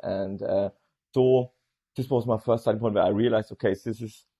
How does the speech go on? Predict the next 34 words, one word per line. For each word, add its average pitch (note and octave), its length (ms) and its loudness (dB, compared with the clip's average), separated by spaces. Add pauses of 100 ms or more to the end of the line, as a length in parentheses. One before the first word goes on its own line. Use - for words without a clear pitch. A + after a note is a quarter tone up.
(340)
there's G2+ 160 0
something A2+ 420 0
like, G2 160 0
like F#2 340 0
a F#2+ 40 -4
program A#2 420 -2
code A#2 300 0 (200)
which - 140 -10
is G#2+ 160 -14
executable. F#2+ 560 -4
But G2+ 180 0
of - 160 -8
course, - 300 2 (380)
the G#2+ 60 -4
games, A#2+ 340 0
uh, G2 260 2
we G2 80 -4
played G2+ 320 0
in, F2 240 -6 (160)
on F#2 100 -10
my G2 140 2
P A2 140 -4
C A2+ 180 -8
was G2+ 160 -6
the G2+ 60 -8
most G2+ 320 -6
time G2 340 -2 (100)
just, - 440 -6
uh, F#2+ 380 -2 (220)
I F#2 60 -2
also G2 260 0
saw F#2+ 280 -2
the F#2+ 200 -6
executables. G2 680 -4